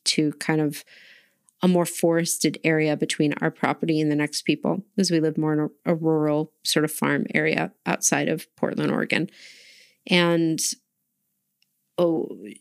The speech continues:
she started pointing to something, and she noticed this teeny tiny, really small wild rose. And it turned out that we had this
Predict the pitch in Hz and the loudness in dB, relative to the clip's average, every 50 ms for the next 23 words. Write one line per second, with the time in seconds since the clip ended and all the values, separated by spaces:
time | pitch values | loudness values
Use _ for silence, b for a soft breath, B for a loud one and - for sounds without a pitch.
0 | _ - - - _ - - - - - - 190 180 170 - - - 185 165 160 | _ -20 -20 -20 _ -10 -2 0 0 2 4 2 2 2 2 2 2 2 2 2
1 | 160 160 - - 240 262 247 - 196 185 180 - 190 170 - 180 165 170 170 170 | 0 -4 2 2 4 4 4 2 0 0 0 0 0 2 4 2 2 2 2 0
2 | 165 160 160 160 160 156 151 - - - _ _ _ _ _ - - - - - | 2 2 2 2 2 2 0 -2 -6 -14 _ _ _ _ _ 0 2 2 4 4
3 | 185 175 160 170 170 170 175 170 170 165 165 - - - - - - _ _ - | 4 4 4 4 4 4 4 4 2 2 2 0 -2 -2 -4 -8 -12 _ _ -2
4 | 165 165 - - - - - - - - - 185 185 180 175 180 175 180 175 175 | 0 0 2 0 -2 -2 -4 -6 -6 -2 0 2 2 4 4 2 2 2 2 2
5 | 175 175 170 _ _ _ _ _ - - - 170 165 165 160 165 165 160 156 156 | 0 0 -2 _ _ _ _ _ -14 -4 0 2 2 4 4 4 2 2 2 2
6 | 156 160 170 - _ _ _ _ _ _ _ _ _ _ _ 175 165 165 160 160 | 0 -2 -4 -6 _ _ _ _ _ _ _ _ _ _ _ 0 2 2 4 4
7 | 156 156 165 - - - - 185 156 156 156 156 151 151 151 165 175 - _ _ | 2 0 0 0 0 2 2 2 2 2 0 0 0 0 0 -2 -4 -6 _ _
8 | _ _ _ _ _ _ _ _ - 151 156 156 151 151 151 151 151 147 - 165 | _ _ _ _ _ _ _ _ -2 0 0 2 2 2 2 0 0 0 0 0
9 | 175 175 95 87 - - - - - - _ _ _ _ 185 175 170 127 - - | 0 0 0 -2 -4 -2 -2 -4 -4 -8 _ _ _ _ 2 2 2 2 0 0
10 | - 185 175 180 175 170 170 - - 175 156 160 165 160 143 156 170 165 156 151 | 2 2 4 4 2 2 0 0 -2 0 0 2 0 0 -2 -2 -2 -2 0 0
11 | 160 165 170 - - | 0 0 2 0 -2